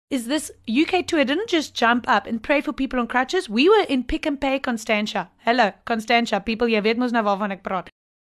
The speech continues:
And this man jumped up on the counter where people pack their bags, and he said, "Excuse me, ladies and gentlemen, I'd like to share the good news with you that Jesus came to die in your place."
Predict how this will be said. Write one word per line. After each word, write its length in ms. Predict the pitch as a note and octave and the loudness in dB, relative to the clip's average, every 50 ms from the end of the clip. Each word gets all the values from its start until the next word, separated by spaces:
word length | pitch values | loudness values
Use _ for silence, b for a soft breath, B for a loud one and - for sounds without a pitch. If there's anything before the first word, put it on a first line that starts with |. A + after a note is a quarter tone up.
| _ _ | _ _
And 240 | - D4+ D4+ D#4 D4 D4+ - | 2 2 2 2 0 -4 -4
this 320 | G#3 D4+ F#4+ B4+ A#4 - | 0 2 2 2 2 0
man 640 | F#4+ E4+ D#4+ E4+ G4+ B4 - E4+ B3 G#3 G3+ G#3+ A3 - _ - | -2 -2 -2 0 -2 -2 -2 -2 0 0 -2 -4 -6 -12 _ -4
jumped 560 | - - - D#4+ F#4+ A4 B4 C5 B4+ - - - - | 0 0 4 4 6 6 6 4 2 -2 -8 0 2
up 300 | G#4 G#4 F#4+ F#4 F#4+ - | 4 6 6 4 2 2
on 180 | - E4+ G4 G#4 | 2 2 2 2
the 120 | A4 G#4+ A4 | 0 -4 -2
counter 340 | - F#4 F4+ F4+ F4+ - C#4+ | -2 0 0 0 0 -2 -2
where 120 | C4+ C4 | -2 -2
people 260 | - D4+ E4 - E4+ | -2 -2 -2 -2 -2
pack 240 | D#4+ D#4 D4 D4 D4 | -2 -2 -2 -2 -2
their 140 | - C4+ A#3+ | -2 0 2
bags, 240 | A#3+ A#3+ A#3 G#3+ A3 | 4 4 4 2 0
and 100 | A3 A3+ | -2 -4
he 60 | A3+ | -4
said, 140 | A3 C4+ B3 | -4 -6 -6
"Excuse 420 | - - - F4 F4+ F#4+ F4 E4+ | -6 -4 0 2 4 4 4 2
me, 100 | E4+ D#4+ | 2 2
ladies 400 | D4+ D4 C#4+ C4 B3 A#3+ A3+ G#3+ | 4 4 4 4 4 2 0 0
and 80 | A#3 G#3 | 0 2
gentlemen, 400 | A3 G3+ G3+ G3 F#3+ F3+ F#3 F3+ - _ _ _ _ _ | 2 2 2 0 -2 -4 -6 -8 -12 _ _ _ _ _
I'd 120 | A3+ A#3 | 2 4
like 280 | A#3+ C4 C#4 C#4 C#4 C#4 | 6 6 6 4 2 -2
to 100 | - C#4 | -6 -6
share 340 | - - C#4+ B3 B3 A#3+ A#3+ | -4 0 2 4 4 4 2
the 120 | A#3 A#3+ | 0 0
good 180 | G3 A3+ G#3+ G#3+ | 0 0 0 0
news 320 | G#3+ G#3+ G#3 G#3 G#3+ F#3+ | -2 -2 -2 -2 -4 -4
with 160 | G3 G3+ - | -6 -8 -6
you 160 | - G3 G3 F#3 | -4 -4 -4 -4
that 140 | G3 F#3+ | -4 -6
Jesus 400 | F3+ G#3 B3 B3+ B3 G#3+ B3 A3+ | -4 -4 -2 -2 -2 -4 -6 -8
came 260 | - - G#3+ A3 A3 G#3+ | -6 -4 -4 -4 -4 -4
to 80 | A#3 | -4
die 300 | G3+ G#3+ G3+ G#3 G#3 G3+ | -4 -2 -2 0 -2 -2
in 60 | G#3 | -4
your 60 | G3+ F#3+ | -6 -6
place." 320 | - G#3+ G3+ F#3 F3 - | -4 -4 -4 -4 -4 -8